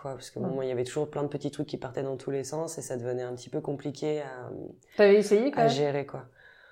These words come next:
Speaker 1: Euh, oui, mais je les ai vus cicatriser.
Speaker 2: D'accord.
Speaker 1: <laughs> Et je
Speaker 2: Et
Speaker 1: me
Speaker 2: t'étais
Speaker 1: suis
Speaker 2: pas
Speaker 1: dit qu'il fallait
Speaker 2: satisfaite,
Speaker 1: épurer, ouais.
Speaker 2: ouais. D'accord.
Speaker 1: Ouais, ouais.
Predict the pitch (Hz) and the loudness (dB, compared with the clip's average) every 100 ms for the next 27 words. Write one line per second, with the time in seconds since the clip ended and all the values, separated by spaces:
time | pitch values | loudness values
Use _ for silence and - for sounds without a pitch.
0 | - _ _ 147 147 143 139 139 135 139 | -20 _ _ -2 0 0 -2 -2 -2 0
1 | 139 147 151 196 - - 170 160 156 165 | 2 4 4 4 2 0 4 4 4 2
2 | 160 180 220 - 214 - 190 202 - - | 4 4 2 2 0 4 6 6 4 2
3 | - - 392 359 349 285 - 269 269 - | 6 8 6 6 10 10 10 6 6 2
4 | - - 190 180 180 185 202 190 - 180 | -6 6 8 10 8 8 8 8 6 8
5 | 170 160 151 170 147 143 127 123 _ 190 | 8 8 4 0 0 0 -4 -12 _ -8
6 | 170 151 143 131 127 | -4 -4 -4 -8 -12